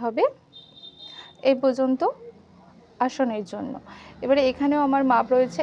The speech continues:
এগারো ইঞ্চ, আমি এখান থেকে নামাবো এখানে এগারো ইঞ্চ।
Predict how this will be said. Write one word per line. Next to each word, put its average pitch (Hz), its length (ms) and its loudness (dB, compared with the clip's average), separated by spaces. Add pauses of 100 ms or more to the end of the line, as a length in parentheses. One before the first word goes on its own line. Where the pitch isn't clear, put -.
(140)
এগারো 214 300 -2
ইঞ্চ, 302 120 -2 (140)
আমি 226 120 -4 (100)
এখান 247 260 -2
থেকে 247 160 -4 (100)
নামাবো 220 280 -4 (100)
এখানে 254 240 -4 (180)
এগারো 196 260 -2 (100)
ইঞ্চ। - 180 -12